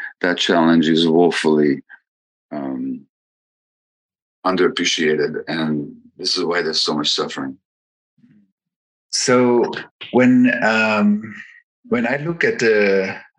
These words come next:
Speaker 2: at the process of a, let's say, an indi-, a traumatized individual client,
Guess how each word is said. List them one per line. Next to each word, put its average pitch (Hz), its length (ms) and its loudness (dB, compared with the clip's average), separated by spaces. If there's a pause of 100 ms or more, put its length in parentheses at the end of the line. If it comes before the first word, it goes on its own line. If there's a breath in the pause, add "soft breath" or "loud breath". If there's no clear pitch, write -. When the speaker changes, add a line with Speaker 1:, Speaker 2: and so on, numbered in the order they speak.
(220)
Speaker 2:
at 101 140 0
the 107 120 0
process 107 540 0
of 98 180 -4
a, 90 280 0
let's 98 280 -4
say, 98 260 0
an 92 140 -2
indi-, 95 220 0
a 92 180 -4
traumatized 107 880 0
individual 95 600 -2
client, - 580 -4